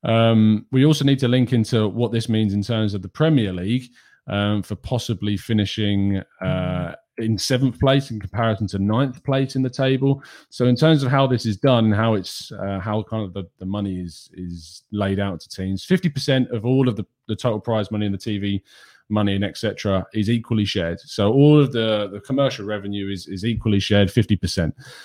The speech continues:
Twenty-five percent is a merit share based upon where you finish in the league. And the other twenty-five percent merit share is the number of games that you have featured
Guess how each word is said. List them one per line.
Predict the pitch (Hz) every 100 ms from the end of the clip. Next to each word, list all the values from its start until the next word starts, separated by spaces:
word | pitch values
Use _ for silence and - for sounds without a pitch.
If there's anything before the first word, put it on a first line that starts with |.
| - - -
Twenty-five | 175 190 165 147
percent | 139 147 139
is | 110 113
a |
merit | 127 151 151 143
share | - 147 147
based | 135 120
upon | 110 117 113
where | 110
you | 98
finish | - 123 113 -
in | 101
the | 95
league. | 110 117 113
And | 107
the | 104
other | 143 139
twenty-five | - 123 107 113 98
percent | - 107
merit | 107 107 98
share | - 110 107 101
is | 98
the | -
number | 107 120 107 104
of | 92
games | 104 101 92
that | 92
you | 104 107
have | 98
featured | - 104 95 101 95